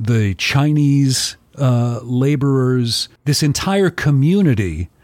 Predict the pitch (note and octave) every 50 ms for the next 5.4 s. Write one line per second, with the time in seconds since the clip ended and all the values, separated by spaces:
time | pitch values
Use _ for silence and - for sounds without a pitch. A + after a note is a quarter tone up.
0 | _ - - - - - _ - B2+ B2+ A#2+ A#2+ B2 A#2+ A2 F#2 A2+ A2 A2+ A#2+
1 | A#2+ A#2 A#2 A2 - - _ _ - - - F#3+ G#3 F3+ B2 G#2+ G#2 A2 B2+ C#3+
2 | C#3 - _ _ _ _ - A#2+ C3 B2+ C3 B2+ B2 B2+ A#2 A2 A2+ A2 A2+ A2+
3 | - - A#2 A2 G#2+ A2 G#2+ A2 A#2 A2 F#2 A#2 A2+ B2 C3 D3 D#3 - - -
4 | D3 B2 A#2+ A2+ F#2+ F#2 G2+ A2 - _ _ - B2+ C3+ E3 G3+ G#3+ D#3+ A#2 E2+
5 | D#2 D2+ - - - - - -